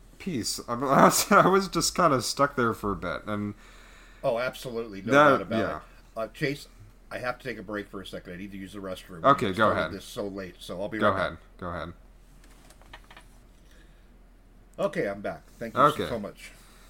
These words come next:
Speaker 1: Yeah, so, but, yeah, we just had to cut s-, uh, some audio up here 'cause Michael had to go to the restroom.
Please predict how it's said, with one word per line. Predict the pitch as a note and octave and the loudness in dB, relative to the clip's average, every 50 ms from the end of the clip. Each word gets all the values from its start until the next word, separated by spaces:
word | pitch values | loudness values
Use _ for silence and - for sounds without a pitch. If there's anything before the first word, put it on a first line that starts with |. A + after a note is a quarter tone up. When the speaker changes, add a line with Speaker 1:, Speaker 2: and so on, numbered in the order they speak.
| - - - | -20 -10 -4
Speaker 1:
Yeah, | A#2+ B2+ A2+ F#2+ F2 | 0 2 2 2 2
so, | - - A2+ G#2+ G#2 G2 F#2+ F#2 - - - - - - - - - - - - - - - - - | 0 0 2 4 4 4 2 0 -4 -8 -14 -20 -20 -20 -20 -20 -20 -20 -20 -20 -20 -20 -20 -20 -18
but, | - F#2+ E2+ G#2 G#2 G#2 G2+ G2 F#2+ F#2+ F2 F2+ F#2+ G2 - | -18 -12 -6 -2 0 2 2 2 2 0 -2 -6 -8 -8 -6
yeah, | G#2+ A2+ A#2+ B2 A2+ G#2+ | -2 0 4 4 4 4
we | A2+ B2+ C#3+ | 4 2 2
just | C#3+ D3 C#3 - - | 2 0 -2 0 4
had | C#3+ C3 B2+ A#2+ | 4 4 4 4
to | B2 A#2 A2 G#2+ G#2 G#2 G2+ - - - - - - | 2 2 2 2 2 0 -2 -6 -14 -20 -20 -8 -2
cut | C3 C3 B2+ | 0 0 0
s-, | - - C#3 | 2 0 0
uh, | A#2 A2+ A2+ G#2+ G2+ G2+ G2 | 2 2 2 0 0 -2 -4
some | G2 - - B2+ A2+ A2+ G#2+ G#2 G2+ G2+ G2 - - - - - - - - - - - | -8 -8 -8 -6 -6 -4 -4 -6 -6 -8 -10 -12 -18 -20 -20 -20 -20 -20 -20 -18 -6 0
audio | A2+ A2+ A2+ A2+ A2 A2 A2 G#2+ G#2+ | 2 4 4 4 4 2 4 4 4
up | G#2+ G2+ F#2+ - | 4 2 2 0
here | - G#2+ G#2 G2 | -4 -4 -4 -4
'cause | - - G2+ F#2+ F2+ E2 - - - - - - - - - - - - | -4 -6 -6 -6 -6 -6 -6 -8 -8 -10 -14 -20 -20 -20 -20 -20 -6 0
Michael | B2 B2+ A#2+ - A#2+ A#2 | 0 2 2 4 4 6
had | A2+ A2 | 6 4
to | A2 | 4
go | G#2 A#2 A2 G#2+ | 2 2 2 4
to | G2+ | 4
the | G#2+ | 4
restroom. | A#2 C3 - - - - C#3 C3 C3 C3 C3 A#2+ | 4 4 4 4 2 0 2 2 2 2 0 -4